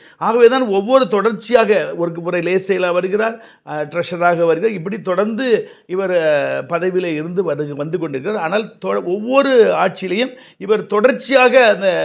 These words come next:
அந்த பீரியட் முடியும் வரைக்கும் இவரால் கண்ணி பண்ண முடியல. ஏனென்றால் அவர் என்ன சொல்கிறார், "நான் வந்து ஊழலை எதிர்க்கிறவன், இந்த ஊழல் செய்கிறவர்களுக்கு நான் துணை போக மாட்டேன். ஆகவே தான் எனக்கு வந்து இப்படி பிரச்சனைகள் வந்து கொண்டிருக்கிறது. இப்பொழுதும்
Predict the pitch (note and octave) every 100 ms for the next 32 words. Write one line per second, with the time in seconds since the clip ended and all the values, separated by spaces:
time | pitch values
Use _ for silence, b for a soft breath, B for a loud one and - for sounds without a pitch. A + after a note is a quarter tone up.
0 | D#3 D3 B _ E3+ G3 F#3+ A#3+ C4 B3+
1 | G3+ G#3 C4+ C4+ A3+ G#3+ B3 G#3 G3+ F3+
2 | F#3 A3 F#3+ D#3 C#3 D#3+ F#3 F#3+ G#3+ E3+
3 | E3 G#3+ G#3+ F#3 F3 A3+ B B B B2+
4 | C3+ E3 A3+ G3+ F3+ B3 G3+ A3 A3 G3+
5 | D#3 G3+ G3+ E3+ D#3 D#3+ A3+ A3+ C3+ E3+
6 | E3 E3 A3 A#3 A3+ - F#3+ F3+ E3+ F3
7 | G#3 F#3+ D#3+ F#3 G#3 B3 G3 F3 F3 D3+
8 | D#3 G#3+ E3 F#3 G#3 G3 F#3 A#3 G3 F#3
9 | E3 F#3 E3+ B3 C4+ B B F3 F3 -
10 | E3 - G3+ G3 E3+ E3 F3 D#3+ D3 C#3
11 | G3 A3 D3+ F3+ F#3+ A#3 B3